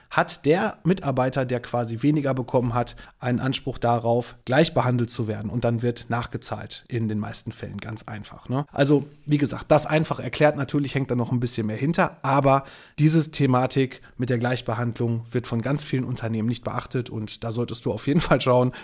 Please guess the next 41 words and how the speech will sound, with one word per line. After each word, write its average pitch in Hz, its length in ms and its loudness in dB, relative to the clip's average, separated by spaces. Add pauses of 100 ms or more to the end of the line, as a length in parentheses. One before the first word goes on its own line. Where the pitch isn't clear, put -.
dass 123 180 2
du - 120 -4
das 123 260 2
Thema 123 320 2
für - 160 -4
dich 117 220 -4
ab 120 100 -8
sofort 113 460 -4
vernünftig 120 520 0
geregelt 117 440 -4
hast, 113 200 -4
damit 110 220 -6
du 123 60 2
nicht 156 240 6
in 143 80 0
irgendeine 120 420 -6
Haftungsfalle 107 600 -10
reinwanderst. 98 640 -10 (760)
Solltest 233 320 2
du 180 60 6
die 135 140 4
Hausaufgaben 147 520 4
natürlich 135 440 0
jetzt 135 180 0
bis - 160 0
hierhin 160 300 6
doch 233 180 6
schon 175 220 2
durchgeführt 151 560 0
haben, 123 300 -4
dann 113 140 -2
bist - 220 -4
du - 60 -4
auf - 180 -10
jeden 131 160 0
Fall 120 240 -4
schon 107 320 -8
ganz 147 360 2
gut 139 200 0
dabei. 143 400 4 (180)
Denn 143 360 6